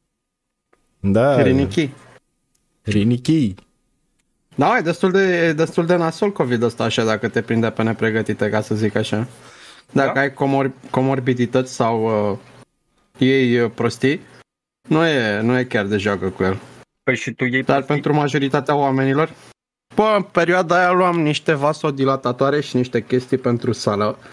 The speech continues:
Speaker 2: Și, uh, când am făcut, uh, covid, am făcut prostia să mă opresc din a lua orice. Și, uh, n-a fost cea mai bună idee.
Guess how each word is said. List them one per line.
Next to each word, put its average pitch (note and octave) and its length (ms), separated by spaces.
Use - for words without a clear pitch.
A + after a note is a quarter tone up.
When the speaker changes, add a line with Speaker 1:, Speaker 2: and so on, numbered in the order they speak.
Speaker 2:
Și, D3+ 680
uh, D3 80
când D#3+ 180
am D3+ 140
făcut, - 460
uh, F3+ 220
covid, D3 380
am D3 120
făcut - 260
prostia D#3+ 460
să E3 180
mă D#3 200
opresc D#3+ 440
din D3 180
a D#3 100
lua D#3 180
orice. D3+ 400
Și, - 80
uh, B2+ 640
n-a C#3 140
fost A#2 220
cea G#2+ 120
mai G#2 160
bună G2+ 240
idee. F#2 440